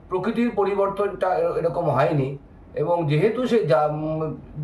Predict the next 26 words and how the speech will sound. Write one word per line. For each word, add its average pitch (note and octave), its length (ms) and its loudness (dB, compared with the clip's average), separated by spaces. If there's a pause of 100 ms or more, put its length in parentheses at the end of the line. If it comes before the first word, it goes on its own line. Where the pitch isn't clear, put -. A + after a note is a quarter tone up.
(120)
তা-, D#3+ 220 2
তাদের E3+ 240 2
সমস্ত G3+ 400 0
গবেষণাপত্র, D#3 920 0 (480)
তার F#3+ 240 2
যে B3+ 60 2
মাস্টারমশাই, C#3 760 0 (300)
তিনি E3 140 -2
বড় D#3 280 2
কোনো G#3+ 260 2
জার্নালে E3 680 2 (240)
প্রকাশ A#3 320 -2
করতে A3 280 -2
পারেননি, C#3 540 0 (360)
সেই E3 240 -2
জন্য F#3+ 440 2 (400)
আমরা A3 360 2
কিন্তু G#3 380 -2
বরাবর C#3+ 580 2 (520)
তার, F3 240 4 (160)
তার G3+ 400 2
যে E3+ 260 0 (160)
কাগজপত্র, E3 800 0
তার F3 300 2
যে F3 80 -4
সমীক্ষা, C#3 720 -2